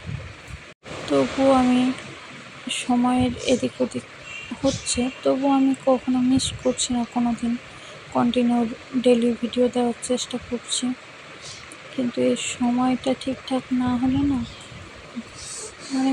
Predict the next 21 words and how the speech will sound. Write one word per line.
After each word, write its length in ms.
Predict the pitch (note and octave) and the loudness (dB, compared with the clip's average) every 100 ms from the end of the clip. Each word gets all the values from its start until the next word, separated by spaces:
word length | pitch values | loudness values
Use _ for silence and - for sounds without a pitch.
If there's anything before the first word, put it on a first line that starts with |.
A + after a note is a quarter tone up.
| C4 | 0
কোনো 220 | - C4+ C4+ - | 2 2 2 0
কাজই 360 | - B3+ A#3+ C#4+ B3+ | 2 2 2 0 2
দেখবে 240 | B3 C4 A#3 | 4 4 2
ভালো 220 | - C4 C4+ | 2 4 6
লাগে 280 | A#3 A3 A#3 | 4 0 -2
না। 140 | A#3+ B3+ B3 - | 0 -2 -4 -6
তো 80 | B3+ A#3+ A#3+ - - - - - - | -2 -2 -4 -14 -18 -18 -18 -12 0
সব 200 | C#4+ C#4 - | 2 2 0
কিছুর 260 | C4 C#4 | -4 2
একটা 280 | C#4+ - C#4+ C4 - | 2 4 0 0 2
টাইম, 400 | B3+ B3+ B3 B3+ C4 A#3+ - - - - - - - - | 4 6 4 4 4 2 -8 -18 -18 -18 -18 -18 -18 -12
সব 200 | - D4 - | -2 0 0
কিছুই 320 | C#4 - D4 C#4 | -2 2 0 0
থাকে, 300 | - A#3 - A#3 | -2 -2 0 -2
তাই 160 | C4+ C4+ | 0 2
না? 140 | B3+ A3+ - - - - - - - - - - - - - - C#4 | 2 -2 -8 -12 -14 -18 -18 -18 -10 -8 -8 -10 -16 -16 -16 -10 -2
এই 140 | C#4 B3+ - | -2 -2 -6
চারিদিকের 680 | C4 B3+ C4 B3 B3 - B3+ | -4 2 2 2 -2 0 2
এসব 380 | B3+ B3 - B3+ B3+ | 2 2 -4 -4 0
নিয়ে 260 | B3 B3 | 2 2
আর 200 | B3 B3 | 2 -2